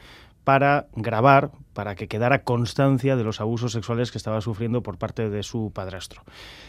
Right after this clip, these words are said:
Entonces, eh, ese hecho nos llevó a preguntarnos,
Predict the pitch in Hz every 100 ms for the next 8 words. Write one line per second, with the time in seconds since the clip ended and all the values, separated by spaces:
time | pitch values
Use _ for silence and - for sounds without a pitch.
0 | - 107 123 131 123 - 123 113 110 104
1 | 101 95 - 131 - 143 139 156 147 123
2 | 110 107 101 120 135 139 139 123 113 110
3 | 127 104 95 92